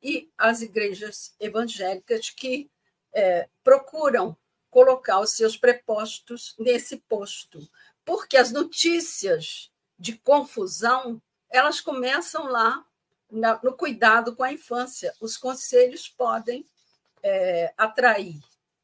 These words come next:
pra comunidade a polícia, o juizado.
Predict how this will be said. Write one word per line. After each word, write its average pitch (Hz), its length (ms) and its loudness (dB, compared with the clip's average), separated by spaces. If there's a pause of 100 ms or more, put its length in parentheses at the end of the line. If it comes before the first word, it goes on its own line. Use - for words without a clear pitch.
pra 226 240 6
comunidade 190 960 -4 (280)
a 240 100 0
polícia, 254 880 -6 (140)
o 214 100 -10
juizado. 208 1000 -2